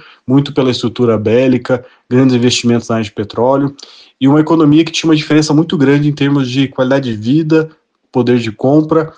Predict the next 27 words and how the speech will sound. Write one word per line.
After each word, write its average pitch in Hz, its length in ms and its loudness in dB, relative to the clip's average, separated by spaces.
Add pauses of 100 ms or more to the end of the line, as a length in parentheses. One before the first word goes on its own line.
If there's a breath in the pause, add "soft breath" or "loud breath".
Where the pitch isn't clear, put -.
(200 loud breath)
e 151 80 0
também 180 260 2
dependência 156 840 2
em 131 60 0
relação 139 560 -2 (320 soft breath)
à 131 100 0
importação 139 560 0
de 135 100 -6
produtos 131 600 -2
de 120 100 -2
outros 127 200 -2
países. 113 500 -2 (420 loud breath)
Na 143 80 0
medida 165 340 2
que 190 120 0
a 170 60 4
gente 165 220 2
avançou 135 580 0
na 123 140 0
década 120 300 -2
de 104 60 -8
setenta, 123 600 -4
oitenta, 117 500 -4
noventa, 107 580 -2 (360 loud breath)
a 123 80 -2
gente 147 260 0
percebeu 147 720 0